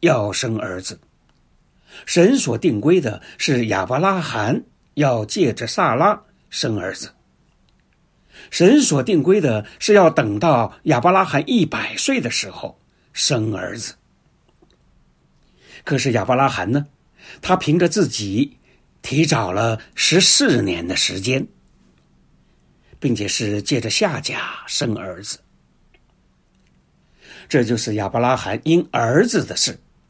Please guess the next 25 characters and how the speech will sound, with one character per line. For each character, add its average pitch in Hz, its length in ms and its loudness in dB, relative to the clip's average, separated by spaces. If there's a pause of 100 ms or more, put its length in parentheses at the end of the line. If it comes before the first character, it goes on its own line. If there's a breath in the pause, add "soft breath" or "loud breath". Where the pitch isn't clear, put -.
所 98 280 -8
受 127 180 -2
的 123 100 -8
第 156 200 -2
一 185 320 0
个 135 100 -6
试 104 340 -4
验。 120 200 -10 (3250)
他 135 340 0
信 127 380 4
神 - 200 -2
的 - 100 -12
话， - 260 -16 (460 loud breath)
他 226 180 4
信 - 320 0 (240)
神 131 580 2 (260)
要 113 260 2
给 95 180 -6
他 - 120 -8
一 98 140 -6
个 - 120 -8
儿 - 260 -10
子， - 180 -10 (1300)
但 92 180 -4
是 87 380 -8